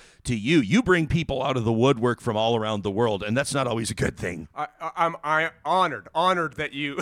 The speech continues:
Speaker 2: <laughs> you think of me that way. It, it is brutal, and I will say it's changed. It wasn't always, you know,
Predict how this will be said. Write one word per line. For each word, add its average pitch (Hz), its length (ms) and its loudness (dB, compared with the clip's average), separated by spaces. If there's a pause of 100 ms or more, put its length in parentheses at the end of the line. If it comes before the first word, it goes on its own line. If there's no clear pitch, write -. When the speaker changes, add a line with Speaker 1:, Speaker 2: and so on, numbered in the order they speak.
(140)
Speaker 2:
<laughs> - 160 2
you 220 260 -4
think 180 280 -8
of 160 120 -8
me 156 140 -8
that 135 200 -8
way. 135 160 -10 (340)
It, 185 180 -6
it 196 140 0
is 254 140 -4
brutal, 214 380 -2
and 175 120 0
I 175 80 0
will 202 160 -6
say 302 240 -12
it's 349 200 -10
changed. 208 440 -6
It 170 140 -10
wasn't 190 300 -2
always, 165 200 -2
you 165 100 -8
know, 160 220 0